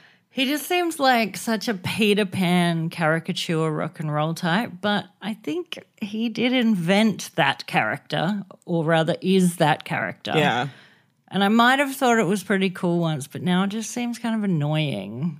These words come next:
Speaker 1: <laughs>
Speaker 2: It is annoying.
Speaker 1: <laughs>
Speaker 2: Nobody's perfect.
Speaker 1: What a dick.
Speaker 2: Yeah.
Speaker 1: Ugh.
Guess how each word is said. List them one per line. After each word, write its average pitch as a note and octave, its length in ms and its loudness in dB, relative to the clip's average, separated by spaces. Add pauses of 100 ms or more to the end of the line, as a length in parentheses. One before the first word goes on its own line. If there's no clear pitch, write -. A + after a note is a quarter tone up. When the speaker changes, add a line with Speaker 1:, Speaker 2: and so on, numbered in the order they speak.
(120)
Speaker 1:
<laughs> - 540 -2 (500)
Speaker 2:
It G#3 180 2
is C4+ 220 4
annoying. G#3 640 6 (360)
Speaker 1:
<laughs> - 260 -12
Speaker 2:
Nobody's G3 580 4
perfect. F3+ 960 0
Speaker 1:
What A3+ 160 -4
a B3 100 -4
dick. G3+ 800 -2
Speaker 2:
Yeah. D3+ 420 2 (800)
Speaker 1:
Ugh. G#3+ 400 4